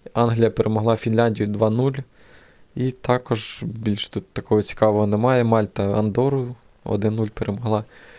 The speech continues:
Тож такі у нас справи. Вже зустрінемось з вами на огляді матчів з українцями за кордоном. Е, після збірної України особливих позитивних емоцій взагалі немає. Хтось може сказати, що вони включились в кінцівки матчу,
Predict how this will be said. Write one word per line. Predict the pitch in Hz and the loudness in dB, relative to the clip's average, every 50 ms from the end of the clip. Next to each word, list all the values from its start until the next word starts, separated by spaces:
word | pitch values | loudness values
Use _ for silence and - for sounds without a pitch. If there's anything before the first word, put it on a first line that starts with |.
| - - - | -20 -16 -2
Тож | - 139 135 - | -2 -2 0 0
такі | - - - 131 127 | -4 -2 0 2 2
у | 123 | 4
нас | 123 120 - | 2 2 0
справи. | - - 123 117 113 104 107 104 | 2 2 4 4 4 4 2 2
Вже | 101 107 110 139 147 139 | 2 2 2 2 2 2
зустрінемось | 139 139 135 - 139 139 139 139 135 127 | 0 -2 -2 0 0 2 2 4 2 2
з | 117 117 | 2 2
вами | 117 131 131 127 127 120 | 2 2 4 4 4 2
на | 113 113 120 123 120 | 4 4 2 2 4
огляді | - 127 127 123 120 123 120 110 113 113 110 104 - - - - - - - - - - _ _ _ - - - | 4 2 2 4 4 4 2 4 4 2 2 0 -2 -8 -18 -20 -20 -20 -20 -20 -20 -20 _ _ _ -20 -12 -4
матчів | 120 113 113 113 - - 113 107 | 0 2 2 2 2 -2 -2 0
з | 110 | 0
українцями | 113 110 - 120 131 127 120 - - 113 113 113 | 0 0 2 2 2 2 2 0 2 2 2 2
за | 110 123 | 2 0
кордоном. | - - 139 139 139 139 156 156 160 147 147 139 135 131 - - - - - - - - - - - - _ _ _ - | 2 2 -2 -2 0 2 2 2 2 2 0 0 -2 -4 -10 -18 -20 -20 -20 -20 -20 -20 -20 -20 -20 -20 _ _ _ -2
Е, | - 113 113 107 104 - - _ | 0 2 2 2 0 -4 -2 _
після | 143 139 - - - 131 120 | 0 0 0 0 2 2 2
збірної | 110 110 117 131 131 123 123 123 120 | 2 2 2 2 2 4 4 2 2
України | 117 - - 120 123 117 120 117 113 113 110 | 2 0 0 2 2 2 2 4 4 4 4
особливих | 110 110 110 - - 120 123 123 120 117 117 110 - - - - _ | 4 2 0 0 0 2 2 4 4 4 2 0 -2 -6 -14 -10 _
позитивних | - 120 107 104 107 117 123 113 110 107 104 - - | 0 2 2 2 2 0 0 2 0 0 -2 0 -2
емоцій | 117 113 113 113 110 - - 107 | 0 2 2 2 0 0 -4 -4
взагалі | 101 98 107 113 131 143 165 175 | -2 -2 -2 -2 0 0 0 2
немає. | 165 165 156 151 151 151 143 127 117 127 - - - - - - | 2 2 2 4 4 4 4 2 0 -2 -6 -14 -20 -20 -20 -20
Хтось | - - - 147 123 120 | -10 0 0 2 2 4
може | 127 131 120 117 117 | 2 2 2 2 0
сказати, | - - - 107 120 117 113 - 110 | 0 0 0 2 2 2 2 0 -2
що | - - - 107 | -2 0 0 2
вони | 110 110 107 | 2 2 2
включились | 101 - - 110 107 - 147 151 147 147 135 - - - - | 0 0 -2 -2 0 0 2 2 2 2 0 -2 -4 -8 -8
в | 127 117 104 104 110 120 120 113 | -6 -6 -4 0 2 2 2 2
кінцівки | 110 - - 117 113 - 127 117 117 - - 123 107 | 0 -4 -6 -6 -2 -2 -2 -2 -2 -4 -4 -4 0
матчу, | 110 117 120 117 117 - - - 117 107 | 2 2 2 2 0 -2 -4 -2 -2 -4